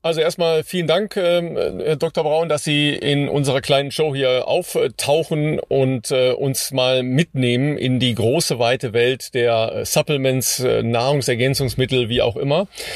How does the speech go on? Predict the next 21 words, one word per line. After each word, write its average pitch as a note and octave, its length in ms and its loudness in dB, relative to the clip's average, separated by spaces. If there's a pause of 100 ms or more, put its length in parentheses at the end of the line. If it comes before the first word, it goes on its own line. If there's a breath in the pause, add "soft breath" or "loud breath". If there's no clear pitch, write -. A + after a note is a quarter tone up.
(760 loud breath)
Das C3+ 160 2
ist G3 180 -2
ja D#3 360 2
so D3+ 260 0
ein D3+ 200 0
weites D#3 320 0
Feld, - 260 0
dass C#3+ 140 -4
wir C#3+ 320 2
zumindest D#3+ 320 -2
heute D#3 200 0
mal C3 280 0
einen, B2+ 380 0
einen A#2+ 200 0
Anfang A#2+ 480 0
machen G2 260 0
wollen, A2+ 300 2
uns B2 240 -4
dem A#2+ 400 0
zu - 180 0
nähern. B2+ 480 2